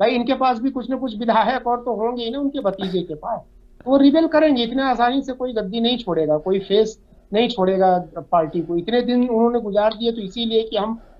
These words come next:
शरद पवार जी के बाद हम पार्टी के हेड बनेंगे। तो ये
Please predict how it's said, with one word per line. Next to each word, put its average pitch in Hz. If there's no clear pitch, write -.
शरद 202
पवार 214
जी 220
के 214
बाद 202
हम 196
पार्टी 196
के 196
हेड 190
बनेंगे। 185
तो 214
ये 262